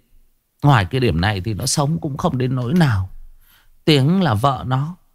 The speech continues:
nhưng chưa bao giờ nó cho tôi cảm giác một người vợ cả. Ai, mỗi cái nó lắm tiền. Đến lúc này thì cả đám bật cười hô hố. Tuy nhiên thấy Hiển Trọc liếc mắt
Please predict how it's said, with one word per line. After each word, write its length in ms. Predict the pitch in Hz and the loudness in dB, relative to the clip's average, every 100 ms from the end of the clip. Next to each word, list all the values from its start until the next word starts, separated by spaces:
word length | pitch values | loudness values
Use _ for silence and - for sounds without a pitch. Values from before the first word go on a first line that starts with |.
| _ | _
nhưng 180 | 180 160 | 2 4
chưa 160 | 185 147 | 4 4
bao 160 | 147 | 4
giờ 160 | 131 90 | 2 0
nó 120 | 123 | 0
cho 200 | 156 151 | 0 -2
tôi 160 | 139 151 | 0 0
cảm 160 | 143 95 | 0 0
giác 260 | 113 196 156 | -2 -4 -6
một 200 | 131 117 | -6 0
người 140 | 110 | 0
vợ 300 | 101 143 120 - | 2 2 0 -4
cả. 260 | 135 110 _ _ _ _ _ _ _ | -4 -4 _ _ _ _ _ _ _
Ai, 300 | 196 170 - _ _ | -4 -4 -6 _ _
mỗi 220 | 190 156 | -2 -2
cái 140 | - | -4
nó 120 | 180 180 | -6 -4
lắm 300 | 175 156 196 | -2 -2 0
tiền. 380 | 226 160 117 120 139 _ _ _ _ _ _ _ _ _ | 2 4 2 -2 -8 _ _ _ _ _ _ _ _ _
Đến 160 | 147 151 | 2 2
lúc 140 | 220 | 4
này 180 | 180 120 | 2 0
thì 140 | 95 98 | 0 0
cả 180 | 85 | 0
đám 380 | 80 101 123 214 - | 2 2 2 0 -2
bật 220 | - 120 - - | 0 2 2 0
cười 180 | 95 | 2
hô 220 | 82 113 123 | 4 4 2
hố. 340 | 123 123 170 - _ _ _ _ _ | 2 2 0 -10 _ _ _ _ _
Tuy 120 | 127 | 4
nhiên 320 | 113 107 104 | 6 6 4
thấy 220 | 101 110 | 4 2
Hiển 240 | 151 90 58 | 4 2 0
Trọc 220 | - 78 | -4 0
liếc 240 | 101 156 | 0 0
mắt 180 | 147 190 | 0 -2